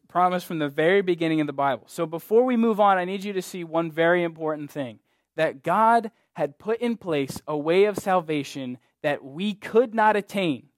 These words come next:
that we could not do from the very beginning of Scripture. He left no room for human improvement. He left no room for human works.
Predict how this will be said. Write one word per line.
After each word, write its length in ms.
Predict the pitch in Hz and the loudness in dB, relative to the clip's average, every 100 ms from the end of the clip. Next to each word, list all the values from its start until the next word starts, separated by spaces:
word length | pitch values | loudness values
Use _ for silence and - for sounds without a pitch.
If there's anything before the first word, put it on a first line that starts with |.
| _ _ | _ _
that 120 | - 175 | -10 -6
we 100 | 185 | -6
could 320 | - 240 226 | -2 0 2
not 260 | 247 233 | 0 0
do 280 | 185 208 120 _ _ _ _ - | -2 -2 -4 _ _ _ _ -8
from 160 | 165 | -4
the 80 | 160 | -4
very 420 | 147 156 170 175 | 0 2 4 4
beginning 580 | 170 147 143 160 156 143 | 0 -6 -2 2 2 0
of 100 | 135 | -2
Scripture. 400 | - 135 - - _ _ _ _ _ _ _ _ _ _ | -8 -12 -14 -20 _ _ _ _ _ _ _ _ _ _
He 120 | 175 | 2
left 300 | 196 196 - | 4 4 2
no 360 | 165 170 208 233 | -4 2 4 4
room 500 | 202 208 185 139 131 _ _ | 2 2 2 0 -4 _ _
for 160 | - 156 | -6 -4
human 460 | 135 170 170 156 | -2 0 2 0
improvement. 640 | 151 143 - 160 143 131 - _ _ _ _ _ - | 0 -6 -4 -4 -4 -10 -20 _ _ _ _ _ -2
He 120 | 175 | 2
left 260 | 180 160 | 4 2
no 280 | 175 180 214 | -2 0 2
room 520 | 220 190 175 170 175 - _ _ | 2 2 2 0 -2 -10 _ _
for 260 | - 151 | -4 -2
human 480 | 135 170 170 160 147 | -2 -2 0 0 -2
works. 560 | 139 139 - - - | 0 -2 -4 -18 -20